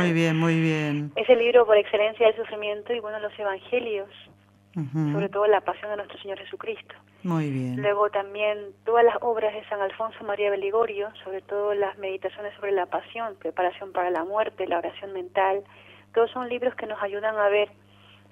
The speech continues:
Speaker 2: nos ayudan a, a ver el sentido de, de la cruz en nuestras vidas. Otro es la carta a los amigos de la cruz de San Luis María Griñón de Montfort.
Speaker 1: Que es precioso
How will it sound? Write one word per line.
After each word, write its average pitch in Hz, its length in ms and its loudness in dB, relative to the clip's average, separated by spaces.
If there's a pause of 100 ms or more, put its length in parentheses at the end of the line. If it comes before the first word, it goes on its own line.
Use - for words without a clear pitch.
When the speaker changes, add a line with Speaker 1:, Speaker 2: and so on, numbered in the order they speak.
(100)
Speaker 2:
nos 208 220 -2
ayudan 220 360 2
a, 214 300 2
a 190 160 -2
ver 240 180 2
el 285 120 -2
sentido 254 400 -2
de, 214 340 4 (100)
de 196 120 -2
la 175 140 2
cruz 311 260 0
en 220 60 -4
nuestras 202 340 -10
vidas. 214 400 -2
Otro 220 300 0
es 233 140 8 (760)
la 190 160 8
carta 220 340 10
a 214 40 12
los 202 200 6
amigos 196 300 -2
de 196 80 0
la 175 120 4
cruz 226 200 -2
de 208 160 -2
San 190 120 -6
Luis 185 120 -8
María 185 240 -2
Griñón 185 240 -6
de 180 80 -6
Montfort. 240 420 4
Speaker 1:
Que 196 100 6
es 190 120 2
precioso 170 560 4